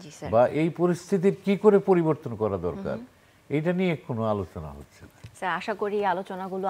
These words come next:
Speaker 1: আমাদের সময়ে সময়ে উঠে আসবে,
Speaker 2: আচ্ছা।
Speaker 1: আরো ভালো সমাধানের দিকে আমরা এগোবো, স্যার। স্যার, আপনার, আহ, ধারাবাহিক নিয়ে তো মূলত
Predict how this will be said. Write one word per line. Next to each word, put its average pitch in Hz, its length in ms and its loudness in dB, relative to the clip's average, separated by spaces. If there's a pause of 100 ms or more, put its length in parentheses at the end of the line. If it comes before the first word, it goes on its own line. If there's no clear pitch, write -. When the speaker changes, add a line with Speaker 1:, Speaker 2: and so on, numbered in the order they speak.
Speaker 1:
আমাদের 180 300 -4 (400)
সময়ে 196 300 -4 (160)
সময়ে 165 320 -8 (260)
উঠে - 160 -6 (100)
আসবে, 151 320 -6
Speaker 2:
আচ্ছা। 160 340 -10
Speaker 1:
আরো 160 160 -2 (280)
ভালো 175 140 0 (120)
সমাধানের 214 440 -2
দিকে 180 220 -6
আমরা 151 220 -4
এগোবো, 147 220 -6 (100)
স্যার। - 160 -6 (760)
স্যার, 196 160 0 (100)
আপনার, 214 340 2
আহ, 185 240 0 (260)
ধারাবাহিক 226 400 2
নিয়ে 269 140 -2
তো 277 80 -2
মূলত 262 180 2